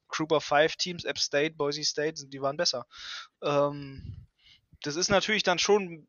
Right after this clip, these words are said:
mies und bitter. Ähm, auch, dass man in der A C C nur den zwölften Platz gemacht hat, das Jahr davor hat man, hat man's auf jeden Fall besser hinbekommen. Ähm,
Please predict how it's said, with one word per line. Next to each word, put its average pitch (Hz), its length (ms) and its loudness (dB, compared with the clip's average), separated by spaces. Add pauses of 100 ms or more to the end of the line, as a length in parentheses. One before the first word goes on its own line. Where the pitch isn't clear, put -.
(100)
mies 165 400 -4
und 156 180 -8
bitter. 214 380 2 (640)
Ähm, 151 160 6
auch, 160 180 4
dass 175 140 -4
man 170 120 4
in 165 80 4
der 160 160 10
A 185 100 2
C 202 160 0
C 185 200 2
nur 190 120 0
den 190 120 0
zwölften 175 380 -2
Platz 202 280 2
gemacht 180 300 2
hat, 170 160 2
das 160 140 2
Jahr 170 160 8
davor 180 320 6
hat 156 80 6
man, 160 240 -4
hat 147 160 2
man's 156 200 -2
auf 151 120 -2
jeden 165 160 -2
Fall 151 140 2
besser 175 300 2
hinbekommen. 165 560 -2 (760)
Ähm, 151 1000 -2